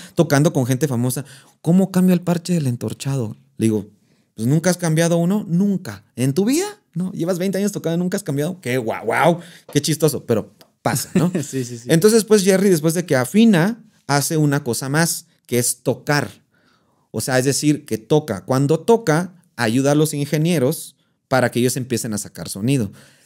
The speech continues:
Speaker 1: Jerry, es-, él ve cómo le pego y trata de imitar cómo yo le pego, ¿sabes? Para que tenga algo que ver. Entonces,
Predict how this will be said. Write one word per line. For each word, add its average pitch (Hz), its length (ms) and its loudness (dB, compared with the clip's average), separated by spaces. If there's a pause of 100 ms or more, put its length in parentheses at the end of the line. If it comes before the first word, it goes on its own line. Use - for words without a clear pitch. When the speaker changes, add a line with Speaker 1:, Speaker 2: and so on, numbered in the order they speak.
(460)
Speaker 1:
Jerry, 175 720 2 (240)
es-, 113 260 -2 (160)
él 143 360 2
ve 151 240 4
cómo 156 180 0
le 135 120 2
pego 131 260 2
y 139 60 4
trata 143 360 0
de 151 120 2
imitar 143 520 0
cómo 127 220 -4
yo 110 120 -2
le 104 120 -2
pego, 92 340 -6 (260)
¿sabes? 127 440 -2 (300)
Para 117 260 0
que 110 140 -4
tenga 123 480 -2
algo 107 320 -4
que 120 120 -4
ver. 127 140 2
Entonces, 110 440 -4